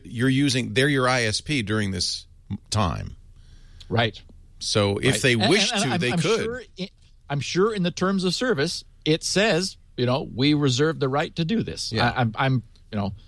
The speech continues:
Speaker 2: it's,
Speaker 1: Well,
Speaker 2: it's
Speaker 1: as
Speaker 2: no
Speaker 1: soon as
Speaker 2: doubt
Speaker 1: they
Speaker 2: the case.
Speaker 1: serve ads, I'll get just as up in arms as anybody. And I understand the security <laughs> issues as well.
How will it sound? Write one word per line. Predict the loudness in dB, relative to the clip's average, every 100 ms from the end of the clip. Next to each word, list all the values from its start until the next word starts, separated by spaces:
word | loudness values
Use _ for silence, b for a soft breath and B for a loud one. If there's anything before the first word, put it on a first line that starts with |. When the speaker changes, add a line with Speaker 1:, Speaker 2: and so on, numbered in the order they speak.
| B -4
Speaker 2:
it's, | -2 -2
Speaker 1:
Well, | 0 0
Speaker 2:
it's | 2 2
Speaker 1:
as |
Speaker 2:
no | 2
Speaker 1:
soon | 2
as | 2
Speaker 2:
doubt |
Speaker 1:
they | 0
Speaker 2:
the | 0
case. |
Speaker 1:
serve | 0 0 0
ads, | 0 0 -2
I'll | -6
get | -6 -6
just | -6 -4
as | -4
up | -4 -4
in | -4
arms | -4 -4
as | -6 -6
anybody. | -4 -2 0
And | 2
I | 4 2
understand | 2 0 0
the | 2
security | 0 2 2 2 0 0
<laughs> |
issues | -4 -6 -8
as | -8
well. | -4 -2 -2 -6